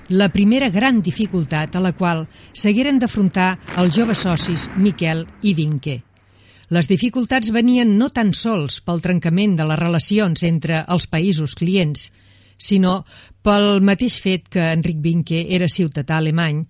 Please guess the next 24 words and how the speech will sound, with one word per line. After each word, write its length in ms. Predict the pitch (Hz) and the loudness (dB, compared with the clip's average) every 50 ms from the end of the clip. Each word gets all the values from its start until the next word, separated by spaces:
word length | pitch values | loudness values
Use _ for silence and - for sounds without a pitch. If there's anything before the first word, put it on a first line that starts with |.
| _ - - - - - - - - 240 | _ -20 -20 -20 -20 -20 -20 -6 -2 0
i 80 | 269 | 0
l'empresa 480 | 277 285 285 262 - 233 240 233 196 226 | 2 2 2 2 2 4 2 2 4 2
estava 400 | 180 - - 233 220 196 208 175 | 0 2 2 0 2 2 2 2
dins 260 | 220 247 240 - - 180 | 4 4 2 2 2 0
les 180 | 170 170 - - | 0 0 0 0
llistes 460 | 175 185 226 - - - 190 - - | 0 0 0 -2 -2 -4 -4 -2 0
negres 420 | 165 170 175 151 165 160 156 139 - | 0 0 0 -2 -2 -2 -2 -2 0
dels 240 | 202 208 208 160 | 0 0 0 -2
governs 480 | - 180 165 160 160 151 147 151 139 147 | -2 -2 0 0 0 -2 -2 -2 -4 -2
britànic 640 | 156 - 240 214 - 180 160 156 160 160 139 - | 0 0 0 0 0 0 0 0 0 -2 -2 -4
i 80 | 165 - | -4 -2
francès 380 | 160 165 160 - 190 185 156 156 | 0 -2 -2 0 0 0 0 0
i, 80 | 151 - | 0 -2
per 160 | 165 151 139 | -2 -4 0
tant, 260 | 196 190 185 185 175 _ _ - - - - - - | 0 0 0 0 -2 _ _ -20 -20 -20 -20 -12 -8
s'impedia 760 | - - 262 269 254 - 202 156 156 143 135 135 127 131 - - | -2 2 2 2 4 2 0 0 0 -4 -4 -6 -6 -8 -10 -6
a 140 | - 196 196 | -2 0 0
Miquel 320 | 185 165 - 170 151 147 | 0 0 -2 -2 -2 -2
i 80 | 156 170 | 0 0
Vinque 380 | 214 233 220 - 220 220 214 - - - - _ - | 0 0 0 0 0 -2 -2 -4 -10 -20 -20 _ -6
exportar 640 | 175 165 - - - - 147 143 - 156 151 151 | -6 -6 -6 -6 -10 -6 -8 -6 -4 -2 -2 -2
els 160 | 139 - - 147 | -2 -4 -4 -6
seus 160 | 135 131 - | -6 -8 -8
productes. 680 | - 135 131 120 131 120 - - 139 131 - - - | -8 -10 -8 -8 -8 -10 -10 -10 -10 -8 -8 -10 -10